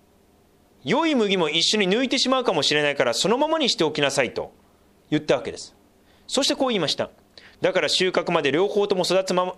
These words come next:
育つままにしておきなさい。収穫の時期になったら、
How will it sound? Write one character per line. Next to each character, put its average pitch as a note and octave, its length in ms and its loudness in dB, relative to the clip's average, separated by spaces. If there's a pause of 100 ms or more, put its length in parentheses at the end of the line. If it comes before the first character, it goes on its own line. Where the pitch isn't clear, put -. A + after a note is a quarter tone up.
育 G3+ 260 -2
つ E3+ 120 -2
ま D3 80 2
ま E3+ 100 0
に D#3 80 0
し - 60 -4
て C3+ 80 0
お A#2+ 40 0
き A#2 80 -8
な A2+ 100 0
さ G#2+ 140 -2
い。 F2+ 60 -6
収 B3+ 260 0
穫 B3 220 0
の F#3 160 -2
時 D4 220 -2
期 F#4 120 0
に E4 120 0
な A#3+ 100 2
っ A3+ 140 -10
た E3+ 100 0
ら、 G3 380 -2